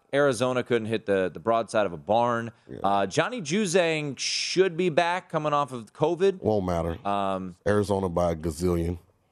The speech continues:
Speaker 1: Yeah. I mean,
Speaker 2: Be interesting what Danielle thinks.
Speaker 1: I think she's,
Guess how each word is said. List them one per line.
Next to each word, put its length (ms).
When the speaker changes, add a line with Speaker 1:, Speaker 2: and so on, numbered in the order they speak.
Speaker 1:
Yeah. 180
I 40
mean, 240
Speaker 2:
Be 120
interesting 440
what 100
Danielle 340
thinks. 360
Speaker 1:
I 120
think 220
she's, 340